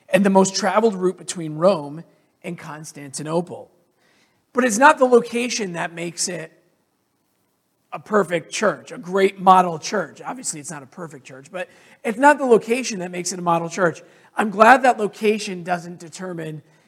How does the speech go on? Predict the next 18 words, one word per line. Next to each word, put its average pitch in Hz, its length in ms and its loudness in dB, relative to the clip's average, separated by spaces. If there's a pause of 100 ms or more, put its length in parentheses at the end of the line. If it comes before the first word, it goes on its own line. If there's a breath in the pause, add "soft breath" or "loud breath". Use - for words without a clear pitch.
(100)
the 175 100 -12
health 160 300 0
of 147 120 -16
a 147 60 -18
church, - 580 -14 (520)
because, 170 500 -8
um, 147 300 -10
we're 208 220 -2
in 254 100 -6
North 254 240 -6
Adams, 220 460 2
and 151 280 -20 (680)
we're, 196 200 -2
our 190 160 2
location 220 520 0
is 190 100 -6
kind 208 260 -6
of 180 160 -6